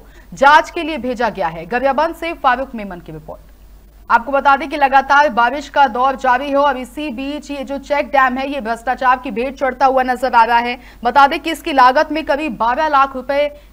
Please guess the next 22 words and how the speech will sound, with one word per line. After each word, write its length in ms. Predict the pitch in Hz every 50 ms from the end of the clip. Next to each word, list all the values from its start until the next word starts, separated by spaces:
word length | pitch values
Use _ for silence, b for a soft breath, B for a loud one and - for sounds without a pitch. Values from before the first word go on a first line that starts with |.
| B B - -
खर्च 260 | - 277 302 311 - -
हुए 160 | 320 302 294
थे, 160 | 285 - 349
जिसके 260 | 311 262 277 277 - 294
बाद 280 | 233 277 277 277 277 -
से 80 | 330
लगातार 440 | 285 269 247 262 262 262 294 285 294
बारिश 300 | 254 254 247 254 285 277 -
का 100 | - 285
दौर 220 | 240 262 269 277 277
शुरू 300 | 277 - 277 277 294 285
होते 260 | 269 269 269 294 285
ही 120 | 277 320 311
इस 120 | - -
तरीके 320 | 277 254 262 254 - 285
की 120 | 277 294 285
समस्या 460 | - 254 226 247 247 240 - 302 277
बढ़ती 320 | 214 240 240 233 240 -
हुई 160 | 294 277 277 262
नजर 260 | 240 220 233 - 208
आती 300 | 190 175 170 - 190 175
है। 180 | 170 160 165